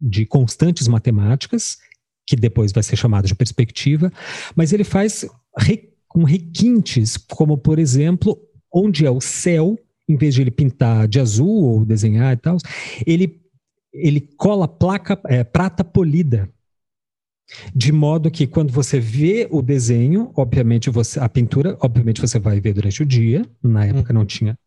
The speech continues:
Speaker 1: né, iluminação elétrica, então o sol bate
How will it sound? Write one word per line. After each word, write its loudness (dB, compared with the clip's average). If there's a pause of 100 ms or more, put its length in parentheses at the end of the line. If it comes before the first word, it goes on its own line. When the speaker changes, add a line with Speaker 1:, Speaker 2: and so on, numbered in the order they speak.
(600)
Speaker 1:
né, 2
iluminação 0
elétrica, -2 (400)
então 0
o 2
sol 0
bate -4